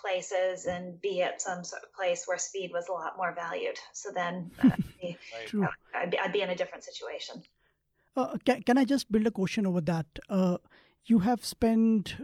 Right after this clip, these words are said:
Speaker 2: close to, uh, you said twenty-five, you left Goldman Sachs, you're forty-six now. Uh, that's quite a long career trying to find out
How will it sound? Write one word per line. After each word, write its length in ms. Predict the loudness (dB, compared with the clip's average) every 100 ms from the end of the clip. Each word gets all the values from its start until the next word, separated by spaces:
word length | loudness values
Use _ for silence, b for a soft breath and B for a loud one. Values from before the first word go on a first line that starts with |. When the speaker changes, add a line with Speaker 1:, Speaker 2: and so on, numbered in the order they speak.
| -2
Speaker 2:
close 320 | 2 2 2
to, 520 | 2 4 4 2 -8 B B -10
uh, 140 | -6 -2
you 140 | 0
said 160 | 0 0
twenty-five, 720 | 2 0 -2 -2 0 2 2
you 140 | 2 4
left 540 | 2 0 -4 -14 -4
Goldman 340 | 2 4 4 2
Sachs, 480 | -4 -6 -10 -12
you're 60 | -10
forty-six 560 | -6 -6 -4 -4 -4 0
now. 360 | 2 2 -2 -6 b b b b
Uh, 240 | -2 -2 -4 -10 -14 -8
that's 240 | -8 -8
quite 300 | -2 4 4
a 40 | 6
long 260 | 6 6 4
career 480 | 4 4 6 4 2
trying 280 | 2 2 2
to 80 |
find 280 | 0 2 2
out 180 | 2 -2